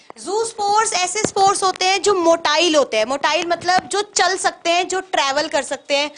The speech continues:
उन्हें हम ज़ूस्पोर्स कहते हैं। और इनके उल्टे होते हैं अप्लानोस्पोर्स,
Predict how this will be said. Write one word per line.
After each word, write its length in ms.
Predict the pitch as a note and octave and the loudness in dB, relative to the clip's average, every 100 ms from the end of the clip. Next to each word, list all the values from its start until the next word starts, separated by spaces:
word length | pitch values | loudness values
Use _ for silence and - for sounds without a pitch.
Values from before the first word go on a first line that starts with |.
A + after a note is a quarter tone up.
| - - D#4 | -18 -10 -4
उन्हें 220 | E4+ F#4 | 0 0
हम 160 | F#4 | 0
ज़ूस्पोर्स 640 | D4 D#4+ F4 E4+ D#4+ C#4+ C4+ | -2 -2 -2 -2 2 2 2
कहते 260 | A#3+ G3+ A3 | -4 -4 -2
हैं। 80 | |
और 140 | A#3+ D4 | 0 2
इनके 240 | E4 F4 | 0 -4
उल्टे 380 | - E4+ E4+ F#4+ | -2 -2 0 2
होते 300 | G4 F#4 F#4 | 2 2 2
हैं 160 | F#4 F#4 | 2 2
अप्लानोस्पोर्स, 920 | E4+ E4+ D4 D4+ D#4+ - B3 G3+ | 0 0 0 0 -2 0 0 0